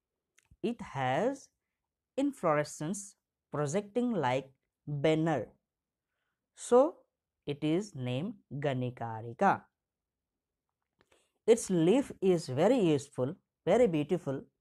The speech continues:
so it is called Sri Parna. It grows along with other plants,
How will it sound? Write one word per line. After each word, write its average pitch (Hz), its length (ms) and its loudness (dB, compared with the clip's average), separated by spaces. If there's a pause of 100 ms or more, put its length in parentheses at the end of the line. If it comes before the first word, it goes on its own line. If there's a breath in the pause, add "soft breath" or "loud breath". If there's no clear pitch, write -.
(340)
so - 220 0
it 202 140 2
is 170 140 -4
called 175 280 -4 (260)
Sri 170 400 -2 (640)
Parna. 131 560 2 (1400)
It 208 320 -4
grows 208 640 4 (640)
along 190 380 4
with 214 180 2 (100)
other 147 340 -2
plants, 139 600 -6